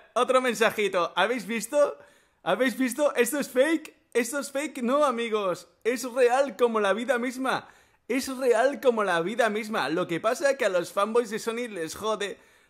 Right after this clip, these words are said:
Les jode que podamos jugar a sus juegos exclusivos, en serio. <laughs> En cambio, ellos no lo pueden hacer. Ellos no lo pueden hacer.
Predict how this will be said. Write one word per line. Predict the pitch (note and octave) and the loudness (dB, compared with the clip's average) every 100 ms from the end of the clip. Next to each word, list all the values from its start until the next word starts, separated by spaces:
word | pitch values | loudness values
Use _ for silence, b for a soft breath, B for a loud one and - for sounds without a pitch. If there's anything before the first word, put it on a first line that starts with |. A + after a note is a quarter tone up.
| - | -4
Les | F3 F3+ | -2 0
jode | - C4 D4 | 0 0 0
que | D4+ | -2
podamos | A3 A3+ A3 B3 C4+ | 0 2 2 2 0
jugar | - A#3 B3+ | 2 2 4
a | C4 | 2
sus | B3 F3 | -2 -6
juegos | A3+ B3 C#4 C#4+ | -2 2 0 -2
exclusivos, | B3 - A#3+ - C4+ D4+ B3+ G3 | -8 -4 -4 -4 -4 0 0 0
en | G#3 F3+ | -6 -2
serio. | G#3+ G3+ G3+ - | -2 0 0 0
<laughs> | - B3+ - A3+ G#3 - - - - - | 0 0 2 -2 -2 -8 -12 -16 -20 -2
En | G3+ G#3 | -2 0
cambio, | G#3 B3+ C#4+ D4+ | 2 2 4 6
ellos | A#3+ C4 D#4 | 6 4 -2
no | B3 B3 | -2 -2
lo | C#4+ | -2
pueden | G#3+ B3+ D4+ C4 | 2 2 2 0
hacer. | F3 G#3+ G#3+ C#3+ - _ | 0 0 -2 -2 -12 _
Ellos | A#3+ D4 E4+ | 0 2 0
no | D#4 C4+ | 2 4
lo | B3 | 4
pueden | A#3 A3 G#3+ | 6 4 6
hacer. | G3 F3+ E3 B2+ | 4 2 0 -2